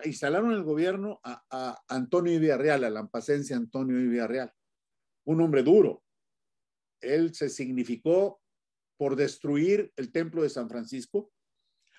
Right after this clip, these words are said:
por expropiar los terrenos de la manzana donde está hoy el Palacio Federal y la Plaza de la República,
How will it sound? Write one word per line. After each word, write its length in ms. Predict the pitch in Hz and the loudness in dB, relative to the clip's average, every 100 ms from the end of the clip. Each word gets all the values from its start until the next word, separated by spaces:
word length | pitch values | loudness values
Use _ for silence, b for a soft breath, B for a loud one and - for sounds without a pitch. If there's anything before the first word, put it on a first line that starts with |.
| b - | b 0
por 200 | 165 170 | 4 4
expropiar 920 | 165 - 160 147 170 190 202 208 - | 2 0 0 4 4 6 4 0 -6
los 300 | - 156 156 | -2 -2 0
terrenos 600 | - 156 175 190 185 - _ _ | -2 0 0 -2 -6 -8 _ _
de 200 | 131 165 | 0 4
la 140 | 175 | 4
manzana 540 | 170 170 160 208 214 214 | 2 -2 -2 -2 -2 -4
donde 280 | 185 165 151 | -6 -6 -6
está 180 | - | -2
hoy 180 | 185 196 | 0 2
el 140 | 190 185 | 2 2
Palacio 400 | 165 185 180 180 | 0 0 -2 -4
Federal 600 | 151 147 165 180 180 180 _ - | -4 -2 -2 0 -2 -4 _ -10
y 80 | |
la 180 | 135 139 | -4 -2
Plaza 300 | 160 165 165 | 0 -2 -2
de 120 | 147 | -2
la 120 | 139 127 | -2 -4
República, 840 | 123 - 185 190 185 - 185 | -8 -2 -2 -2 -8 -6 -8